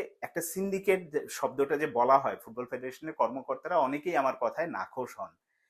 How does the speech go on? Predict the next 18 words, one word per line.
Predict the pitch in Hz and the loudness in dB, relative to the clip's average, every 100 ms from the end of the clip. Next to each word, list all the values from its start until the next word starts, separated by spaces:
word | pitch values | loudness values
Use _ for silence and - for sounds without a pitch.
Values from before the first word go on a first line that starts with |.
| _ _ | _ _
কিন্তু | 165 170 | -4 0
এটা | 160 165 | 0 0
যে | 175 | -2
নাখোশ | 131 101 - 185 190 | -2 -6 -2 -2 4
হওয়ার | 185 175 | 4 4
মতো | 160 143 | -2 -4
কোনো | 143 139 | -4 -2
কথা | - 117 120 | 0 0 -2
না, | 101 | -8
এটা | 107 127 | -6 -4
বাস্তব | 120 123 - - 156 - | 0 -2 -2 -4 -4 0
কথা, | 131 185 | 0 2
জন্যই | 214 226 254 | -4 -6 0
তারা | 156 113 | 2 2
আসলে | 98 113 | -2 -8
নাখোশ | 104 90 - - | -12 -14 -16 -20
হন। | 92 _ _ _ _ - | -20 _ _ _ _ -4
তারা | 110 | 2